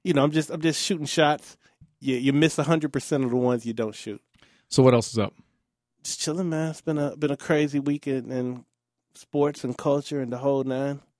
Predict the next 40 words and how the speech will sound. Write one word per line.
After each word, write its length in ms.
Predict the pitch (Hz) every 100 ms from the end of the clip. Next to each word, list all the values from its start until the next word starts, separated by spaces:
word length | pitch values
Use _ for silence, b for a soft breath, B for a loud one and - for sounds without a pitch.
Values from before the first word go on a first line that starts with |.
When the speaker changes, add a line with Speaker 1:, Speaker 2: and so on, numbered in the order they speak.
| -
Speaker 2:
A 40 |
lot 120 | 117 104
of 60 |
stuff 240 | - 113 -
we 60 |
need 140 | 110 101
to 60 |
talk 200 | 104 104
about. 260 | 98 92 95
Speaker 1:
I 180 | - 117
guess 280 | 123 131 135
so. 260 | 143 160 160 _ _ _ _ - -
Speaker 2:
So 280 | - 127 117
my 100 | 110
birthday's 380 | 117 160 113
coming 220 | - 101 98
up 80 |
on 100 | 98
Saturday. 420 | 101 107 107 98 92 - _ _ -
Speaker 1:
Uh-oh. 400 | 147 185 151 196 - _ _ _ _ _
Speaker 2:
Forty-two. 680 | - 127 143 - - 131 95 -
Speaker 1:
Forty-two. 680 | - 156 180 - 190 143 -
Speaker 2:
And 120 | 127
what 60 | 131
was 100 | 156
the 80 | 143
song 240 | 160 175
we 80 | 185
came 220 | 120 107
into? 280 | 95 95 92 -
Speaker 1:
It 80 | 139
was 220 | 127 -
forty-two 800 | - 147 135 143 - 156 117 117
by, 160 | 120 117
by, 340 | 135 123 117 113 -
by 300 | 120 110 107 _
the 60 |
greats, 640 | 120 131 139 127 - - - _ _
Ray 160 | 120
Shrimmer. 340 | 113 - 117